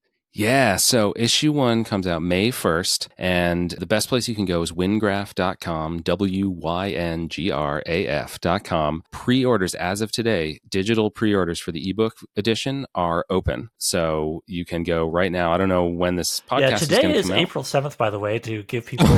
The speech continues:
Speaker 1: yeah, sorry.
Speaker 2: No, that's okay. Today is April seventh, by the way, just to give people a framework for, uh, you finishing, uh, that story. But also, I don't know currently as of recording exactly when this is going up, but it will, I think early May is my goal, somewhere in the first two weeks.
Speaker 1: Oh, perfect.
Speaker 2: So definitely the magazine by this point will be out. You can buy it.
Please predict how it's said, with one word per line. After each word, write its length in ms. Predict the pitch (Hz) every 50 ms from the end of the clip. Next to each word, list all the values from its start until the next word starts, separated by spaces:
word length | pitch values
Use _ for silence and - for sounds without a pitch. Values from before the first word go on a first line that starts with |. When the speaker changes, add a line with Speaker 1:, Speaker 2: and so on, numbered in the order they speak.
| - - 190
Speaker 1:
yeah, 260 | 160 - - - 165
sorry. 600 | - - - - 180 170 - - - - - - -
Speaker 2:
No, 160 | 180 233 320
that's 160 | 381 370 -
okay. 220 | 381 - - 180
Today 200 | 180 226 165 175
is 120 | 196 196 214
April 160 | 220 - -
seventh, 280 | - 165 131 131 127 -
by 120 | 131 123
the 80 | 127 127
way, 120 | 127 127
just 140 | 123 135 -
to 60 | 139
give 100 | 135 131
people 200 | - 120 123 120
a 40 | 110
framework 380 | - 123 117 113 117 123 -
for, 300 | - - 117 110 107 113 120
uh, 200 | 110 107 107 107
you 200 | 107 113 120 117
finishing, 500 | - 135 120 113 - 120 110 107 110 101
uh, 180 | - 117 110
that 160 | 104 117 - -
story. 300 | - 160 151 131 123 - -
But 140 | - 156 -
also, 640 | - 156 180 180 - - - 185 175 170 170 170 - -
I 220 | 135 156 208 240 254
don't 280 | - 175 180 185 180
know 300 | 139 131 135 139 147 139
currently 440 | 131 - - 131 143 - - 127 120
as 140 | 117 117 -
of 60 | 113
recording 320 | 113 - - 117 113 113 110
exactly 320 | 104 - 113 110 120 131
when 80 | 147 160
this 100 | 156 -
is 80 | 180
going 200 | 170 180 196 202 226
up, 100 | 240 -
but 80 | 160 170
it 40 |
will, 220 | 147 143 143 - - _ - -
I 40 | 143 143
think 180 | - 269 - - 165
early 260 | 156 151 143 139 131
May 240 | 120 117 117 113 117
is 140 | - 110 -
my 120 | - -
goal, 240 | - - - - -
somewhere 200 | - - 185 185
in 60 | 185
the 60 | 170 -
first 200 | - 131 - -
two 100 | - 123
weeks. 160 | 117 - 196
Speaker 1:
Oh, 60 | 220
perfect. 440 | - - 143 92 71 64 - - -
Speaker 2:
So 340 | - - - 185 170 175 165
definitely 380 | 143 190 208 214 - 226 214 196
the 80 | 185
magazine 400 | 170 156 151 151 139 143 156 147
by 80 | 135 127
this 160 | 127 123 -
point 260 | - - 139 131 123
will 120 | 123 117 -
be 180 | - - -
out. 220 | 123 131 135 - -
You 100 | - -
can 160 | - 123 113
buy 240 | - - - - -
it. 160 | - - -